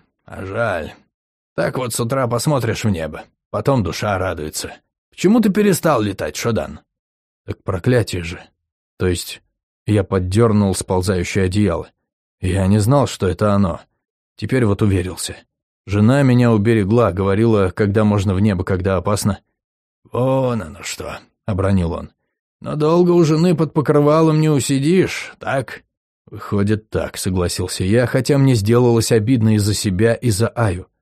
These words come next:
«А куда ты правишь?» «К нам в посёлок. Шади сказала, приедет туда, когда поговорит с чародеями Рашудана. И как не приехать? Её лошадь у нас осталась. Проклятое отродье ослицы и Джаная».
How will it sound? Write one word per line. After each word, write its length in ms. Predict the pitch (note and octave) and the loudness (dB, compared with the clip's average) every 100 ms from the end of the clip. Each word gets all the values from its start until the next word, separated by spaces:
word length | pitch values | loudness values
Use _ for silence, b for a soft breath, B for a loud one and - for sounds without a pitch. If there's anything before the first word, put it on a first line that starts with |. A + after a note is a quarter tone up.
| _ - | _ -8
«А 80 | G#2 | -2
куда 260 | A#2+ C#3+ | 2 4
ты 100 | D3+ | 4
правишь?» 460 | C#3+ E3 F#2+ - - _ _ _ _ | 4 2 2 -4 -14 _ _ _ _
«К 40 | |
нам 240 | G#2+ F2 A#2 | -6 -2 -2
в 80 | - | 0
посёлок. 680 | F#3+ - A#2 D3 E3+ - _ _ _ _ | 0 0 0 0 0 -2 _ _ _ _
Шади 320 | F#3 G3 G3 | -2 0 0
сказала, 480 | - F#3+ F3+ G3 F#3 | 0 2 4 4 4
приедет 560 | F#3 F#3 G3 F3 D3 | 2 4 4 2 0
туда, 280 | - F3 F#3+ | 2 4 4
когда 280 | E3 C#3+ C3+ | 4 2 2
поговорит 480 | A#2 C3 C3+ D3 C3 | 2 2 2 2 0
с 20 | |
чародеями 600 | - B2 B2+ B2 C3+ B2+ | -2 0 0 2 2 2
Рашудана. 720 | A#2+ B2+ C3+ B2+ C3 G#2 D#2+ - _ _ _ _ - | 2 0 0 2 2 0 -4 -12 _ _ _ _ -6
И 100 | E3 | -2
как 220 | C4+ C4+ | 0 2
не 120 | B3+ | 4
приехать? 680 | A#3 G#3+ F3+ G#2 D2+ - - _ _ | 4 4 4 2 -2 -8 -14 _ _
Её 260 | A#2+ F#3 A#3 | 4 6 6
лошадь 440 | C4+ C#4 - - | 6 4 2 2
у 60 | E3 | 4
нас 220 | D3 - | 4 2
осталась. 560 | B2 - F2+ D#2 - - _ _ _ _ _ - | -2 -4 -6 -6 -10 -16 _ _ _ _ _ -4
Проклятое 720 | F#3+ G2+ - A2 F#2 - F#2 | -2 -2 -2 -2 -2 -2 -4
отродье 500 | F#2 C3+ B2+ F2+ G#2 | -2 0 2 2 -2
ослицы 680 | F#2 - B2 G#2 - - F#2 | -2 -2 -2 -2 -6 -6 -4
и 20 | |
Джаная». 600 | F2 F#2+ B2 A2+ D#2 D2 | -2 0 2 2 -2 -8